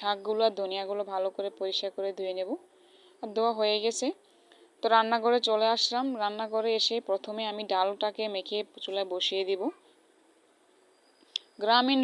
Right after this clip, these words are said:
রান্না মানে সুন্দর সুস্বাদু, আর যেটা হয় লার্কির চুলায়, আর সেটা তো আরও বেশি টেস্টি হয়। তো আমি লার্কির চুলায় আগে ডালটা বসাই দিব। তো ডালটা বসানোর জন্য আমি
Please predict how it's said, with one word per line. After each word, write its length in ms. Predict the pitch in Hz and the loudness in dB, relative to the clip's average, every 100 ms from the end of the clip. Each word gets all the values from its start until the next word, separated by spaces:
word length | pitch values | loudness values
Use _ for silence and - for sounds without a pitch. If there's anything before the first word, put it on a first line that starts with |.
| 247 | 4
রান্না 220 | 233 240 240 | 4 2 0
মানে 160 | 233 247 - - | 0 6 6 4
সুন্দর 320 | 233 226 220 220 | -4 -2 2 2
সুস্বাদু, 520 | 208 196 214 208 220 220 | 2 0 2 2 0 2
আর 80 | 190 190 | 2 0
যেটা 180 | 190 196 | -4 -2
হয় 120 | 202 196 | 0 2
লার্কির 320 | 190 - 208 - | 0 -2 -8 -4
চুলায়, 280 | 214 202 294 - - - - _ _ | -2 -2 -4 -8 -20 -20 -20 _ _
আর 80 | 180 180 | -8 -6
সেটা 220 | 185 196 | -4 -2
তো 100 | 196 | 2
আরও 220 | 180 180 | 4 4
বেশি 200 | 190 202 | 4 2
টেস্টি 380 | 196 185 180 196 196 | -2 -4 -4 -4 -2
হয়। 140 | 208 220 | -2 -2
তো 40 | 202 | -2
আমি 120 | 196 196 | -2 -2
লার্কির 280 | 185 - 208 | -2 -4 -6
চুলায় 260 | 214 208 208 | 0 2 2
আগে 180 | 185 196 196 185 | 2 -2 -4 0
ডালটা 280 | 180 180 196 | 0 0 -2
বসাই 360 | 185 185 190 190 | -2 -2 -4 -4
দিব। 120 | 208 247 - - - - - | -4 -6 -10 -20 -20 -10 -4
তো 40 | 226 | 2
ডালটা 280 | 240 247 254 233 | 4 4 4 4
বসানোর 320 | 233 233 226 | 2 0 -2
জন্য 120 | 226 | -2
আমি 100 | 233 | -2